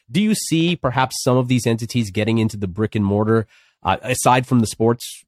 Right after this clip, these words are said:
arenas? I know the Yankees, they're looking at kiosks. I'm sure there's gonna be something, uh, when we talk about the Scotiabank Arena in Toronto. But the idea of a standalone brick and mortar sports book where people can go in almost in the Las Vegas style sense and put a bet down and a wager down and watch a game?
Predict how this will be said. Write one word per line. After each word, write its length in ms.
arenas? 460
I 100
know 160
the 100
Yankees, 460
they're 160
looking 240
at 80
kiosks. 540
I'm 80
sure 200
there's 200
gonna 100
be 80
something, 420
uh, 220
when 200
we 80
talk 260
about 120
the 80
Scotiabank 560
Arena 240
in 100
Toronto. 380
But 120
the 100
idea 240
of 80
a 40
standalone 800
brick 180
and 120
mortar 260
sports 460
book 260
where 80
people 260
can 160
go 220
in 220
almost 300
in 80
the 60
Las 240
Vegas 340
style 300
sense 400
and 160
put 140
a 40
bet 240
down 200
and 60
a 40
wager 300
down 180
and 80
watch 220
a 40
game? 260